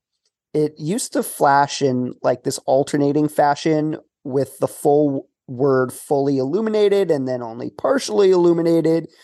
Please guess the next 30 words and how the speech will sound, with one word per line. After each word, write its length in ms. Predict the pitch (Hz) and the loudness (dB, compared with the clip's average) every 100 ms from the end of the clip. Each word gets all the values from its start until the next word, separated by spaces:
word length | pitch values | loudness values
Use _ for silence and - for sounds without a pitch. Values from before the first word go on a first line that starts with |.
| - - _ | -20 -20 _
so 480 | - - 165 139 143 | -8 0 2 4 2
that 180 | 156 - | 0 -4
you 140 | 139 | -4
would 200 | 131 123 | -4 -6
get 340 | - 143 135 - _ _ _ | -2 -2 -2 -8 _ _ _
the 80 | 131 | -6
middle 400 | 135 143 156 160 | 0 2 4 2
three 380 | 156 151 151 139 | -2 0 2 2
letters 560 | 139 165 127 123 151 | 2 0 0 -4 -6
of 380 | - 135 120 117 | -4 -2 -2 -4
Twins, 580 | - 170 160 123 160 156 | -6 -2 0 0 -4 -6
W, 680 | - - 107 120 117 120 120 - | -10 -8 -6 -4 -4 -2 -4 -2
I, 360 | 123 117 113 113 | 0 2 0 -2
and 180 | 120 113 - | -6 -8 0
N, 460 | 233 202 185 175 175 _ _ _ | 2 4 2 0 -6 _ _ _
to 80 | - | -12
flash 640 | - - 170 180 165 175 | -12 -10 -2 2 2 0
in 80 | 127 | -6
an 120 | 131 120 - | -6 -8 0
alternating 580 | 143 135 139 135 131 127 | 2 2 0 0 0 0
fashion, 520 | - 160 151 - 143 | 0 2 2 0 -2
so 220 | - 135 | 0 0
that 260 | 127 123 - _ _ - | 2 0 -2 _ _ -8
what 140 | 127 | -6
you 120 | 135 | -2
would 180 | 143 147 | -2 0
read 400 | 156 202 151 143 | 0 2 2 2
if 200 | 143 127 | -2 -4
you 80 | 135 | -6
were 200 | 123 117 | -6 -6